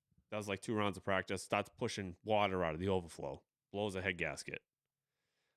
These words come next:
I'm like, "Oh, this poor kid, man." So he somehow, it, the car needed a special head gasket for whatever reason it was. He finds some weird guy to just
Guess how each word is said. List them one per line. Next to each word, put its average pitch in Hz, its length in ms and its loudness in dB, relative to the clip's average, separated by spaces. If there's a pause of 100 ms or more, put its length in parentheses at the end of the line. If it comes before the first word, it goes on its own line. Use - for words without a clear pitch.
I'm 92 120 -8
like, 87 220 -8
"Oh, 98 280 -4
this 127 180 2
poor 120 460 -2
kid, 120 320 2
man." 82 340 -8 (340)
So 160 220 6
he 311 380 8
somehow, 277 1000 8 (1160)
it, 175 200 -2
the 160 100 4
car 233 240 6
needed 202 260 6
a 147 60 6
special 147 300 6
head 139 140 6
gasket 135 400 6
for 120 120 2
whatever 117 220 6
reason 120 300 6
it - 60 0
was. 110 320 4 (540)
He 214 100 4
finds 262 460 6
some 226 420 6
weird 233 480 8
guy 139 460 6 (560)
to 151 100 2
just 147 320 0